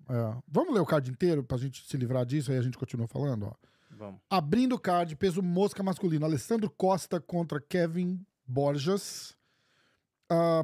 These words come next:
Speaker 1: peso leve masculino, Ismael Bonfim contra o Vince Pichel, mais conhecido como Fred Mercury do U F C. Ah, peso mosca feminino, Dione Barbosa contra Ernestra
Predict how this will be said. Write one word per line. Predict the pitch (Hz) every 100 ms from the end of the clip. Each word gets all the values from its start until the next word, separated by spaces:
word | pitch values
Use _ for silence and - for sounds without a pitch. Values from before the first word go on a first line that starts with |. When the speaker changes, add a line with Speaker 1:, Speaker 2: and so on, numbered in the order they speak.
| -
Speaker 1:
peso | 196 185
leve | 180 190 196
masculino, | 190 185 196 165 160
Ismael | 156 156 170 196
Bonfim | 180 190 180 - 190 180 160
contra | 156 151 147
o |
Vince | 131 117 123 233 240 - - -
Pichel, | - 214 - 247 247 285
mais | 170 170 170
conhecido | 170 156 147
como | 160 156 131
Fred | - 175 147
Mercury | 143 151 - 135
do | 127 127
U |
F | 117
C. | - 247 285 _ _ _ _ _ _ _ _ _ -
Ah, | 175 175 170 -
peso | 220 214
mosca | 196 190 220 - 190
feminino, | 208 202 185 190 175
Dione | 135 165 196 214
Barbosa | 196 165 160 170 160 151
contra | 151 151 147 139
Ernestra | 180 180 165 170 180 165 - 160 151